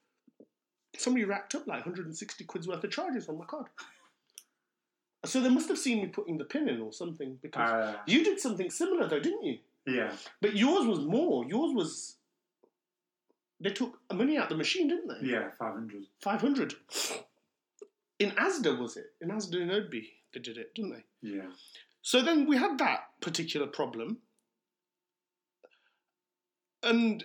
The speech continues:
Speaker 1: Richard is out somewhere. And I go in my kitchen to make myself, uh, because Richard inspired me. He went out on a pie night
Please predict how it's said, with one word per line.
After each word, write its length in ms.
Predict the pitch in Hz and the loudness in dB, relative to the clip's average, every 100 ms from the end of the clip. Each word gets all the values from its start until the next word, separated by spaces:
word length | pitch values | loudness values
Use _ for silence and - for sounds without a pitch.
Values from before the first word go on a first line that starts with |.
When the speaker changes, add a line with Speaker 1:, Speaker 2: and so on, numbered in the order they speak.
| - | 0
Speaker 1:
Richard 360 | 208 302 320 254 | 2 4 4 4
is 140 | 175 | 2
out 260 | 151 147 - | 2 0 -2
somewhere. 440 | 123 110 104 123 - _ _ _ _ _ _ _ _ _ _ _ | -4 -4 -8 -12 -16 _ _ _ _ _ _ _ _ _ _ _
And 100 | 151 | 0
I 80 | 165 | 0
go 380 | 165 170 160 147 - _ _ _ _ | 2 2 4 0 -4 _ _ _ _
in 100 | 151 | -8
my 80 | 147 | -6
kitchen 460 | - 170 - 135 123 | -6 -6 -4 -4 -6
to 460 | - 127 127 127 127 _ _ _ _ | -6 -6 -6 -8 -14 _ _ _ _
make 220 | 139 147 127 | -6 -6 -6
myself, 480 | 120 156 131 - | -8 -8 -10 -10
uh, 220 | 131 123 120 _ _ - _ _ _ _ _ _ _ _ _ _ _ _ _ _ _ _ _ | -10 -10 -14 _ _ -20 _ _ _ _ _ _ _ _ _ _ _ _ _ _ _ _ _
because 300 | 170 196 180 | -2 0 2
Richard 320 | 226 294 214 165 | 0 0 -2 -2
inspired 640 | 165 - - 180 170 160 | -6 -4 -4 -2 -2 -2
me. 100 | 123 | -4
He 120 | 110 170 | -4 -4
went 240 | 180 160 | -2 -2
out 200 | 147 127 | -4 -6
on 120 | 135 | -8
a 40 | 123 | -10
pie 300 | - 160 151 | -6 -4 -4
night 440 | 120 98 - - | -4 -10 -16 -18